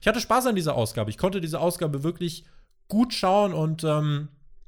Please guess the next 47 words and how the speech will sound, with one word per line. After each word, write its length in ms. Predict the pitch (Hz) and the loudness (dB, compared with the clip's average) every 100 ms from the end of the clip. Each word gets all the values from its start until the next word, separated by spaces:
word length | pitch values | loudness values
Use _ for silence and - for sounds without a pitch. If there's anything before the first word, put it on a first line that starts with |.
| - _ - - | -20 _ -20 -14
von 160 | - 127 | -4 0
daher 100 | 135 | 0
gibt's 220 | 131 - | -2 -4
von 120 | 135 | -2
mir 140 | 123 143 | 0 -2
in 80 | |
dieser 220 | 123 127 120 | -2 -2 -2
Woche 180 | 127 | -4
für 160 | 135 127 | -4 -4
Dynamite 560 | 117 120 131 120 113 120 | -2 -2 -2 -4 -4 -4
den, 280 | 113 113 | -2 -2
äh, 200 | 113 107 | -2 -2
Daumen 240 | 107 110 120 | -2 -2 -2
nach 140 | 110 | -4
oben. 180 | 131 139 | -2 -2
Und 80 | 139 | -2
ich 120 | - | -2
freue 180 | - 151 | 0 0
mich 100 | 180 | 0
tatsächlich 420 | 175 160 165 156 | -4 -2 -4 -2
auch 120 | 139 | 0
wirklich 260 | 139 139 147 | -2 -4 -6
auf 160 | 127 | -6
die 240 | - 131 131 - - - - | -4 -4 -4 -10 -20 -20 -2
Ausgabe 380 | 147 147 143 135 | -2 2 0 2
in 40 | |
der 80 | 131 | 0
nächsten 360 | 131 147 151 | 0 -2 -2
Woche, 160 | 143 131 | -2 -2
einfach 180 | 139 143 | 0 2
weil 140 | 135 | 2
mich 100 | 135 | 0
da 140 | - 135 | 0 0
das 160 | 127 | 0
Booking 240 | 147 135 110 | -2 0 0
interessiert. 420 | 98 107 - 107 | -2 -4 -6 -6
Also 260 | 107 113 | -4 -4
wie 200 | 120 143 | -4 -4
macht 260 | 135 131 - | -2 -2 -2
man's 320 | 139 120 117 | -6 -6 -4
wa-, 220 | 117 127 123 | -4 -4 -8
wie 300 | 123 127 135 | -10 -8 -6
geht 180 | 135 | -4
man 160 | 131 123 | -4 -2
den 200 | 117 110 | -4 -2
Weg 320 | 120 139 107 | -2 -4 -2
weiter? 500 | 110 143 156 147 143 | 0 0 0 -4 -4